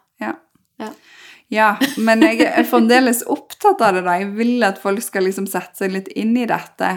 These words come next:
Speaker 1: og
Speaker 2: Ja.
Speaker 1: igjen bli, og vi har snakket mye om det allerede, snakket om ditt påfyll.
Speaker 2: Mm.
Speaker 1: Og det, og nå snakket vi om litt de der store tingene, sant?
Speaker 2: Ja.
Speaker 1: Som man kan gå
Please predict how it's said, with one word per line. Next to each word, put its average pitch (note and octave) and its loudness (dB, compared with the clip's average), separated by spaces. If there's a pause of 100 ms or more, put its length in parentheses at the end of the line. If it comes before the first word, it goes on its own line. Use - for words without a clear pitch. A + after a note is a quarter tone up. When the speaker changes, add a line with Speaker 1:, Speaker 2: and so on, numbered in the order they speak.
(100)
Speaker 1:
og G3 0
Speaker 2:
Ja. - -6
Speaker 1:
igjen G3+ -2 (1000)
bli, G3 -4
og G3 -6
vi G3+ -4
har G3+ -6
snakket G3+ -10
mye F#3+ -6
om F3+ -6
det F3 -4
allerede, F3 -6
snakket F3 -12
om F#3 -6
ditt F3+ -8
påfyll. G3+ -4 (140)
Speaker 2:
Mm. A#3 -4
Speaker 1:
Og G3 -2
det, - -8
og G#3 -10
nå A3+ 2
snakket G#3+ -4
vi - -8
om G3 -6
litt F3+ -10
de F#3 -2
der D#3+ -2
store - -8
tingene, A3 -4
sant? G3 0
Speaker 2:
Ja. - -8
Speaker 1:
Som G#3+ -2
man F#3+ 0
kan F#3+ -4
gå F3+ 0